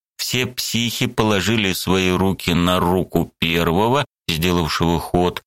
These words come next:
кроме волонтёра и одного бедолаги, который, видимо, испытывал проблемы с координацией и поэтому промахнулся. Шлёпнул ладонью по столу сантиметрах в десяти от остальных рук,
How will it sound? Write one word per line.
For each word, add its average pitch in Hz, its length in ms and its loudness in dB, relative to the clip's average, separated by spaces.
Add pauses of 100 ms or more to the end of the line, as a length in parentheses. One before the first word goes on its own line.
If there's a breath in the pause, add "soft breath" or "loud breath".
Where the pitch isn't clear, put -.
(280)
кроме 113 480 0
волонтёра 98 1080 0 (300)
и 87 80 0
одного 131 400 0
бедолаги, 113 1160 0
который, 123 460 0
видимо, 107 480 0
испытывал 101 600 0
проблемы 98 580 0
с - 80 -8
координацией 98 1200 -2 (260)
и 101 80 -2
поэтому 110 720 -2
промахнулся. 87 1120 -2 (420)
Шлёпнул 139 540 0
ладонью 120 560 2
по 180 240 0
столу 127 360 0
сантиметрах 117 640 0
в 104 140 0
десяти 113 520 -2
от 85 200 -2
остальных 87 540 -2
рук, 85 240 -2